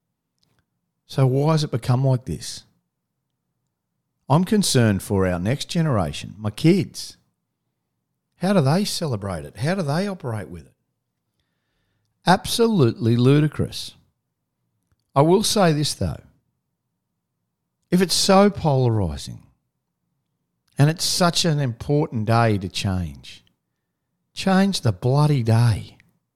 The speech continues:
I don't want it changed. But if it's going to get us united and make sure that everybody's on the same page,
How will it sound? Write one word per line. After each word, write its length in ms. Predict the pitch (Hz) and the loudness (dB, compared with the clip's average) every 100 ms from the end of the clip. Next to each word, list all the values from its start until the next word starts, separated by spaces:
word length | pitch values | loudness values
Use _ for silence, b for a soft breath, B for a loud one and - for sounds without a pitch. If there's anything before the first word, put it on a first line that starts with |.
| _ _ _ _ _ _ _ _ _ _ _ _ _ _ _ _ _ | _ _ _ _ _ _ _ _ _ _ _ _ _ _ _ _ _
I 140 | 135 196 | 2 4
don't 220 | 170 113 | 4 2
want 140 | 101 | 0
it 80 | 85 | -2
changed. 640 | - 98 127 175 180 - - _ _ _ _ _ _ _ _ _ _ _ _ _ | 0 2 2 -2 -6 -12 -20 _ _ _ _ _ _ _ _ _ _ _ _ _
But 100 | 160 | 4
if 140 | 165 160 | 4 4
it's 160 | 151 | -2
going 320 | - 185 214 | 2 4 4
to 100 | 190 | 2
get 340 | 139 147 123 - | 0 0 0 0
us 240 | 127 - | -2 0
united 600 | 104 101 104 117 107 92 | 0 0 0 0 0 -2
and 120 | 101 | 0
make 220 | 104 113 101 | 0 0 -2
sure 220 | 120 107 | -2 0
that 120 | 95 | 2
everybody's 560 | 117 151 151 135 113 110 | 2 2 0 0 0 0
on 120 | 104 | -2
the 40 | |
same 280 | 95 107 101 | -2 -4 -4
page, 260 | 127 120 | -4 -6